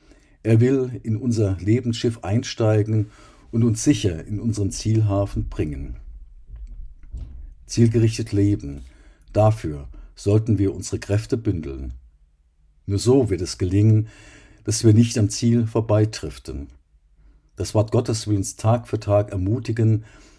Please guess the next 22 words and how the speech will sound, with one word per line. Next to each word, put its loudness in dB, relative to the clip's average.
am -2
Lotsen 0
Jesu 2
festzuhalten. -8
Bleiben 0
wir 2
dran 0
an -8
seinem -8
Wort. -12
So 0
bleiben 2
wir 0
auf -8
Kurs. -8
Das 0
wäre 4
gelebte 0
Weisheit. -12
Denn 0
sein 6
Geist -2